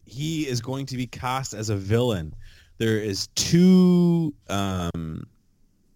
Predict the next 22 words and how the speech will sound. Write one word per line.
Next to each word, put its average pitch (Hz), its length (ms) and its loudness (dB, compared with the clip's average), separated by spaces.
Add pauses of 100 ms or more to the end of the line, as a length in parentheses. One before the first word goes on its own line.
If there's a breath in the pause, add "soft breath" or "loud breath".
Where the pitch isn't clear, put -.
(220)
two 131 360 4
fucking 113 640 -2
whatchamacallit, 87 760 -4 (720)
like, 101 160 0 (500)
possibilities. 131 920 -2 (460 soft breath)
Some 120 280 -2
people 120 260 -2
are 117 60 2
saying 110 360 -2
the 98 60 -2
Penguin, 139 580 -2
which 90 240 -6
Maslin, 82 760 -6 (160)
uh, 80 340 -8 (120)
guessed, 95 560 -4
and 87 480 -2
I 85 160 -2
think 85 280 -6
he'd 85 140 -8
be 85 100 -2
a 76 40 -2
fucking 76 480 -6